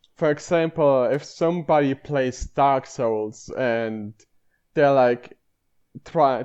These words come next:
they can't beat a boss, but they try it, like, over and over again, you would say to them that they have a lot of sit meat because they have, like, so much cushion that they are, like, able to sit down and try this over and over again.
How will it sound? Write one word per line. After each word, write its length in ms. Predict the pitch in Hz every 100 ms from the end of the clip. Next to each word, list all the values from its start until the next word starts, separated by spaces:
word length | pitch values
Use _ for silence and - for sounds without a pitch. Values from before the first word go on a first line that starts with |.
| -
they 160 | 147
can't 340 | 147 196 190 185
beat 140 | 170
a 60 | 156
boss, 440 | 156 123 135 -
but 220 | - 139
they 80 | 147
try 300 | 131 139 143
it, 100 | 131
like, 180 | 139 135
over 360 | 160 165 160 156
and 80 |
over 340 | 151 165 143 120
again, 480 | - 117 113 147 151 _ _ _ _
you 160 | 135 143
would 140 | 139
say 200 | - 165
to 120 | 156 143
them 180 | 143
that 220 | 139 135 127
they 140 | 131
have 220 | 139 151
a 40 | 151
lot 160 | 135
of 120 | 127 -
sit 340 | - 180 139
meat 340 | 127 123 147 -
because 540 | 135 151 131 127 -
they 180 | - 127
have, 200 | 127 127
like, 480 | 139 117 110 113 _ _ _ _ _ _ _
so 300 | - - 185
much 260 | 180 175 -
cushion 560 | - 196 196 143 143 139
that 180 | 139 156
they 60 |
are, 140 | 143 135
like, 200 | 131 123
able 180 | 160 147
to 140 | 143 151
sit 340 | - 175 -
down 260 | 147 135 135
and 140 | 127
try 240 | - 143
this 160 | 135 -
over 240 | 147 143
and 80 | 135
over 320 | 107 127 117
again. 400 | 101 98 98 107